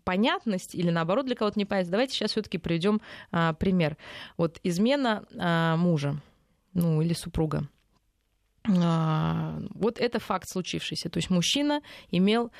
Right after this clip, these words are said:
физический контакт с другой женщиной. Это факт, факт реальности. Дальше идет наши чувства.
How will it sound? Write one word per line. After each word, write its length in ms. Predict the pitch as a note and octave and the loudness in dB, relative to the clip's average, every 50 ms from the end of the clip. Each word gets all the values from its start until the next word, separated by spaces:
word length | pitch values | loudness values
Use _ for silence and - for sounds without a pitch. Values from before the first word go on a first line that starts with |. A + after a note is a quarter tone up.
| - - - - | -20 -20 -20 -10
физический 460 | - - E3+ F#3 G3+ - - - D#3+ | -4 -2 0 0 0 -2 -4 -6 -4
контакт 360 | - E3+ F3+ F3 C#4 C#4+ C4+ | -2 -2 -2 -2 -2 -4 -4
с 40 | G3+ | -4
другой 260 | F3 E3+ - G#3 G3+ | -4 -4 -2 -2 -2
женщиной. 480 | E3+ D#3 D3+ D#3 - - - D#3+ D#3 D#3+ - - _ - | 0 0 -2 -2 -2 -4 -4 -6 -8 -10 -12 -16 _ -2
Это 400 | G#3 B3 C4 - A3 F#3+ E3+ - D#3+ | -2 -2 0 0 0 -2 -2 -4 -6
факт, 400 | - - E3 D#3 - - - - - - _ _ - - | -6 -4 -4 -4 -6 -10 -20 -20 -20 -20 _ _ -20 -10
факт 340 | - - F3 D#3+ - - - | -6 -4 -4 -4 -4 -4 -2
реальности. 600 | F3 F#3 F3+ E3+ E3 D3+ D3 - - - - D#3 D#3 - _ _ _ _ _ _ _ _ _ - - - - - - _ - | 0 0 0 0 -2 -4 -8 -10 -12 -12 -12 -14 -14 -14 _ _ _ _ _ _ _ _ _ -16 -14 -14 -14 -16 -8 _ -2
Дальше 440 | F3+ A3 C4 E4 F4+ - - - - | 0 2 2 0 -2 -4 -6 -8 -8
идет 300 | - F3+ E3 A#3 C#4 - A3 | -6 -4 0 0 0 2 2
наши 280 | G3+ G#3 - - G3+ | 0 0 0 -2 -6
чувства. 580 | - - - F#3+ E3+ - - - D#3 D#3+ D#3+ | -6 -2 -2 -2 -2 -4 -4 -4 -4 -4 -4